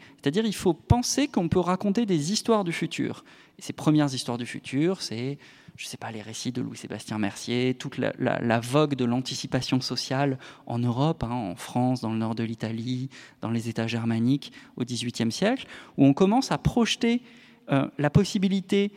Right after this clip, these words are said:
d'une autre société, d'autres modes d'organisation, de récits,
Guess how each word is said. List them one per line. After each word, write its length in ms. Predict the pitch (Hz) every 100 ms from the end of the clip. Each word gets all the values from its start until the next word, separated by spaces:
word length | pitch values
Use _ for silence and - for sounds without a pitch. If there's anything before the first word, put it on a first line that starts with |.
| - -
d'une 200 | 135 147
autre 260 | 170 175
société, 640 | 165 175 - 208 160 156 170
d'autres 360 | 156 175 - 160
modes 220 | 156 151
d'organisation, 920 | 147 151 160 170 180 - 151 156 165
de 120 | 151
récits, 520 | 127 160 - - 185